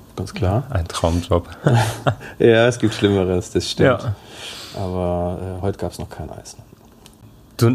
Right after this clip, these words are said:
Speaker 2: hast gerade schon gesagt, es ist dein Job, äh, ab und zu mal ein Eis zu kosten. Und, äh, nämlich, weil du hast mit drei Freunden zusammen zweitausendsieben das Eis gegründet, sozusagen ein Food-Startup. Ähm, vielleicht kannst du mir und den Zuhörern kurz erzählen, was hast du vorher gemacht und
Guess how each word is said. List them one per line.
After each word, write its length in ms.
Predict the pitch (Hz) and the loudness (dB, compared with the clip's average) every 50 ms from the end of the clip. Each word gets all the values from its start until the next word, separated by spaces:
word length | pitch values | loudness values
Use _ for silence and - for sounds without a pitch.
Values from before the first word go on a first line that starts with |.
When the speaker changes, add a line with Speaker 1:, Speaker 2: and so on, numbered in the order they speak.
| 113 | 4
Speaker 2:
hast 160 | 110 131 131 - | 4 4 4 4
gerade 180 | 135 131 120 | 2 2 4
schon 160 | 110 - 120 | 4 2 4
gesagt, 340 | 107 107 95 95 95 92 - | 4 6 4 4 2 2 0
es 140 | 104 98 - | -4 -4 -4
ist 140 | - - - | -2 0 2
dein 140 | 95 90 87 | 2 2 2
Job, 280 | - 95 92 - - - - - - | 2 0 0 0 -4 -12 -18 -10 -4
äh, 60 | - | -4
ab 240 | 90 87 - - - | -2 -2 -2 -2 -2
und 80 | 98 | -2
zu 140 | - - - | -2 0 0
mal 80 | 95 90 | 0 0
ein 80 | 87 | 0
Eis 260 | - - 90 95 - - | 0 -2 -4 -4 -4 -6
zu 100 | - 98 | -8 -10
kosten. 480 | - - 92 87 - - - 90 90 | -8 -8 -8 -8 -8 -6 -6 -6 -4
Und, 240 | 87 95 92 92 90 - - - 120 | -2 -2 -4 -4 -6 -8 -12 -8 -6
äh, 140 | 117 113 107 104 | -6 -6 -2 2
nämlich, 380 | 107 101 104 113 110 104 - | 2 4 4 4 2 2 2
weil 100 | 107 104 | 2 4
du 140 | 104 110 104 | 6 6 4
hast 240 | 113 127 - - - | 4 2 0 -2 -2
mit 100 | 110 - - | -2 -2 -2
drei 220 | - 92 104 120 | 0 2 2 2
Freunden 420 | 123 - - 110 120 127 135 143 135 | 0 -2 0 0 2 2 2 0 -2
zusammen 480 | - - 123 110 117 110 117 131 143 151 - - - | -2 -2 0 2 4 4 4 2 -2 -6 -12 -16 -16
zweitausendsieben 800 | - - - - 90 101 104 90 95 95 98 110 123 123 113 - | -6 -4 -2 0 2 2 2 0 0 -2 -2 -2 -2 -2 -2 0
das 240 | 98 98 98 - - | 0 0 0 -2 -8
Eis 360 | - - 98 113 131 - - | -6 -2 0 0 0 -2 -2
gegründet, 680 | - 135 127 - 107 107 117 135 147 165 175 165 - - _ _ - - - - - - - | -2 -2 0 2 2 4 4 4 2 0 -2 -4 -8 -16 _ _ -20 -20 -20 -20 -20 -18 -8
sozusagen 600 | - 110 98 - - 104 95 101 98 98 98 95 | -4 -2 -2 0 0 2 4 4 4 6 4 4
ein 340 | 95 92 92 92 87 - 101 | 2 2 2 0 0 -2 -6
Food-Startup. 920 | - - - 143 156 151 - - - - 110 117 127 127 131 143 - - - - - _ - - - - - - - - _ | -8 -4 -2 0 0 0 -2 -4 0 2 2 2 2 0 -2 -4 -6 -8 -16 -20 -20 _ -20 -20 -20 -20 -20 -20 -20 -8 _
Ähm, 460 | - 85 85 87 87 87 90 90 95 - - | 2 4 4 4 4 4 4 2 0 -2 -6
vielleicht 300 | - - 98 98 101 - | -2 0 2 2 2 2
kannst 200 | 110 101 - - | 0 0 2 2
du 60 | 107 | 4
mir 260 | 107 110 123 151 156 | 4 4 4 4 4
und 80 | 135 110 | 4 4
den 140 | 107 101 | 4 2
Zuhörern 420 | - - - 139 127 120 110 101 98 | 2 0 0 0 2 4 2 2 2
kurz 260 | - - 120 110 - | 0 -2 -2 -2 -2
erzählen, 400 | - 101 - - - 110 101 98 | -4 -4 -4 0 2 4 4 4
was 140 | 95 90 - | 2 2 0
hast 160 | 101 101 - | -2 -4 -4
du 60 | - 101 | -4 -4
vorher 300 | - - 113 113 110 101 | -2 0 2 4 4 4
gemacht 400 | 101 98 95 92 92 - - - | 4 4 4 2 0 -2 -4 -2
und 200 | 98 92 - | -2 -2 -2